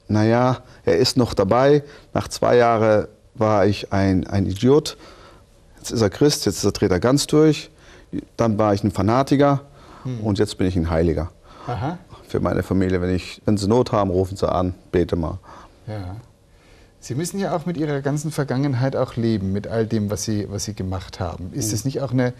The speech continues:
Speaker 2: eine Belastung, die Sie ständig mit sich rumtragen?
Speaker 1: Gott hat das ganz klar abgewaschen. Bei meiner Bekehrung ist ein ganzer Haufen abgefallen und Stück für Stück ist immer mehr Reinigung in mein Leben passiert und
Speaker 2: Mhm.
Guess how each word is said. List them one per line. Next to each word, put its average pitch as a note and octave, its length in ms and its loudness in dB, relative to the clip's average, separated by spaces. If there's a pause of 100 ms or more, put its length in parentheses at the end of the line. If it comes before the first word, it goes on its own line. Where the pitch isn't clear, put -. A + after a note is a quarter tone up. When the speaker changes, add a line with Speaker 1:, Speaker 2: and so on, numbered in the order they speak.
(320)
Speaker 2:
eine A#2 100 0
Belastung, G#2+ 560 -2
die E3 100 -2
Sie E3+ 120 -4
ständig D3+ 400 -2
mit D#3+ 140 -6
sich - 200 -8
rumtragen? D#3+ 640 -4 (120)
Speaker 1:
Gott - 200 -4
hat - 120 -6
das F2+ 120 -4
ganz - 280 -4
klar F2+ 200 -2
abgewaschen. F#2 540 -8 (160)
Bei F#2+ 100 0
meiner F#2 220 0
Bekehrung G2+ 640 0
ist - 220 -10
ein G2 100 -2
ganzer F#2 320 0
Haufen G2 280 0
abgefallen G#2 580 0 (380)
und F#2 140 0
Stück - 300 -4
für G2 200 0
Stück - 460 -4 (800)
ist - 140 -4
immer F#2 340 2
mehr G2 480 0 (100)
Reinigung F#2+ 480 0
in F2+ 80 -2
mein F2 160 -2
Leben F#2 300 0
passiert F#2 460 -4
und - 180 -6
Speaker 2:
Mhm. F#2+ 220 -8